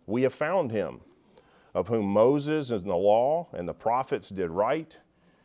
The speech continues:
Jesus of Nazareth.'" They went, if you want one of those, they've got 'em on the back table, the, the handouts they had. If you didn't get a handout, we do have some,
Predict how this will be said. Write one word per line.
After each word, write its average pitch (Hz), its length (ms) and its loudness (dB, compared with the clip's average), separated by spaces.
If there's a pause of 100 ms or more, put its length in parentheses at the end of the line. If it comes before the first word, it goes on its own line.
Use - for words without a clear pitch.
(160)
Jesus 143 540 -4
of 101 100 0
Nazareth.'" 147 800 -2 (220)
They 87 100 -8 (160)
went, 107 220 -8
if - 100 -18
you 107 80 -8
want 78 160 -10
one 78 120 -16
of 76 40 -20
those, 78 240 -16 (320)
they've 87 160 -12
got 80 80 -10
'em 76 80 -14
on 71 80 -18
the 73 80 -20
back 78 220 -12
table, 78 420 -12
the, 78 120 -8 (480)
the 98 100 -6
handouts 82 420 -8
they 82 140 -8
had. 82 180 -6
If - 100 -10
you 139 60 0
didn't 131 200 0
get 117 80 0
a 110 40 -6
handout, 98 380 -2
we 98 100 -4
do 101 160 -4
have 95 220 -2
some, 87 420 -8